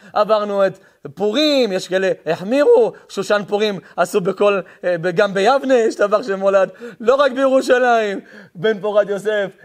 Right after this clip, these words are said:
בכלל אצל אייל יש דבר שמולד, אה, שושן פורים אצלו,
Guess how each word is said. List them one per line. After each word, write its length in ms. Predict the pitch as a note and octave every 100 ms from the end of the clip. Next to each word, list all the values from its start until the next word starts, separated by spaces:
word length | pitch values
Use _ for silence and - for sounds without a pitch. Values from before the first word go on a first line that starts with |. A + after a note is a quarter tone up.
| - _
בכלל 340 | - G#3+ A#3+ A3+
אצל 140 | G#3
אייל 320 | G3+ G#3+ G#3
יש 120 | G3 F#3+
דבר 280 | F#3 G3
שמולד, 640 | F#3+ F#3 G3 G3 G3+ F#3+ - - E3+
אה, 140 | - G#3+
שושן 300 | G3+ A3+ A3 -
פורים 260 | A3 A3
אצלו, 400 | F#3 G#3 G#3+ G3